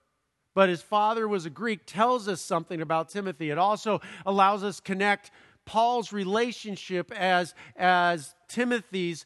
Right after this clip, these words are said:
spiritual father, that, that we kind of get from this statement that Timothy's father was essentially, at least spiritually speaking, absent. Okay, and Paul stepped in as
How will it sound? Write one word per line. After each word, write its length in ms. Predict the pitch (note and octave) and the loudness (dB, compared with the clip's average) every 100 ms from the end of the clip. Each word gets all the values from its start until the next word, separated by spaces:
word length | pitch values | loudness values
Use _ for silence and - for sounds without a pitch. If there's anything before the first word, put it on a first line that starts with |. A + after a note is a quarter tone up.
| - | -20
spiritual 800 | - - - A3 A3 G#3+ - F#3+ | -20 -18 -4 2 2 2 -2 -4
father, 580 | - G3+ G#3+ A3 E3 D3+ C3 | -2 0 2 2 0 -4 0
that, 340 | F#3 E3+ F3+ D3 - | 2 2 -2 -12 -4
that 220 | F#3+ F#3 F#3+ | 2 2 2
we 160 | G3 | -2
kind 240 | - A#3 G#3+ | 0 0 0
of 60 | |
get 160 | G3+ A#3+ | -2 -2
from 180 | G#3 G3 | -2 -4
this 160 | F3+ | -4
statement 420 | - A#3 A3+ G#3+ | -4 -4 -2 -2
that 240 | E3+ F#3 - - _ | 2 2 0 -14 _
Timothy's 580 | - B3+ B3+ - A3 E3+ | -4 -2 0 -4 -6 -8
father 640 | - A3 A3+ G#3+ F#3 E3+ - - | 0 2 2 2 -2 -2 -6 -12
was 160 | F#3+ E3+ | -8 -6
essentially, 720 | F3 - A#3 B3 A#3+ G#3+ G3 | -8 -4 -2 -2 -4 -4 -2
at 100 | F3+ | -2
least 300 | F#3+ F#3 - | -2 -6 -8
spiritually 640 | - A#3+ C#4 C#4+ - G#3 E3 | -8 -2 -2 -2 -4 -6 -6
speaking, 760 | - - D#3+ - E3 D#3 D#3+ - _ _ _ - | -8 -6 -6 -4 -6 -6 -8 -14 _ _ _ -2
absent. 720 | F#3+ F#3 D3 - A#2+ - - _ _ _ _ _ _ _ _ _ _ _ _ _ _ - | 2 2 0 -12 -14 -18 -20 _ _ _ _ _ _ _ _ _ _ _ _ _ _ -10
Okay, 480 | D3 D#3+ F3+ G3+ G#3 | -6 0 0 2 0
and 200 | F3+ E3 | -2 -4
Paul 480 | - F#3+ G#3+ A3 G#3+ | -6 -2 0 0 -4
stepped 560 | - - - G3 - - | -10 -12 -2 0 0 -4
in 380 | A3 G#3 F#3 D#3 - - | 0 2 0 -4 -14 -12
as 500 | G#3 G#3+ A3 F#3 D#3+ | -2 0 2 0 -2